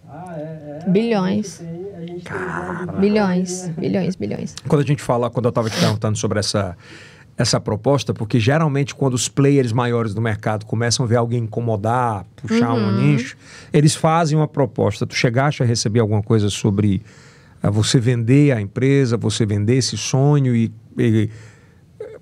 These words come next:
Speaker 3: quanto seria isso?
Speaker 2: Aham. Não, não, a gente não chegou a receber, graças a Deus. E se a gente recebesse, seria até uma ofensa.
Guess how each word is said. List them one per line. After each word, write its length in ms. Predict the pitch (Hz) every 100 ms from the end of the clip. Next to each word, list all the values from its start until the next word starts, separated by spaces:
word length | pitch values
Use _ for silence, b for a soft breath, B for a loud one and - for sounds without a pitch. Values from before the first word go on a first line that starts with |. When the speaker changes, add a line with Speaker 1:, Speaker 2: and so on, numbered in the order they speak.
| - -
Speaker 3:
quanto 220 | 147 -
seria 320 | 120 110 101
isso? 340 | 82 - -
Speaker 2:
Aham. 380 | 175 180 170 226 - 247
Não, 340 | 190 175 175
não, 300 | 202 190 190
a 60 | 220
gente 280 | 226 233 240
não 120 | 240
chegou 260 | 240 214
a 60 | 214
receber, 320 | 214 220 208
graças 560 | 190 202 185 226 233 233
a 80 | 214
Deus. 400 | 185 202 285 - B B B
E 100 | 233
se 140 | 311
a 60 | 311
gente 200 | 311 311
recebesse, 380 | 294 285 240 240
seria 140 | 247
até 160 | 240 233
uma 100 | 285
ofensa. 600 | - 370 240 - 196